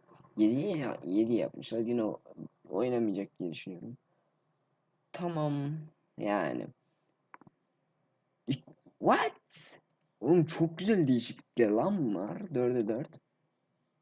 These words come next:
Tamam. Ga-, tamam, oynanır gene. Statı bir bire mi düşmüş?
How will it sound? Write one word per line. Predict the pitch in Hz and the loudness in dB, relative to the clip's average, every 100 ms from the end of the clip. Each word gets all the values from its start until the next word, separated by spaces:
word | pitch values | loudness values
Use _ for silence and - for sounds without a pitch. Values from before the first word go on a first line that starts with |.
| _ _ _ _ _ | _ _ _ _ _
Tamam. | - 160 143 92 101 143 - - | -2 2 2 2 -2 -8 -16 -10
Ga-, | 110 - | -8 -4
tamam, | - 113 104 | -2 0 0
oynanır | 127 117 98 85 120 - - - | 0 0 -2 -6 -10 -16 -16 -8
gene. | 87 73 - _ _ _ _ _ _ _ _ _ _ _ _ _ - - 262 - _ - | -6 -6 -12 _ _ _ _ _ _ _ _ _ _ _ _ _ -20 -20 -20 -20 _ -14
Statı | - 156 156 165 117 | -6 -2 2 2 2
bir | 139 165 151 | 4 6 6
bire | 156 170 | 6 4
mi | 185 | 2
düşmüş? | 156 139 131 127 127 - - | -2 -2 -2 -2 -2 -8 -12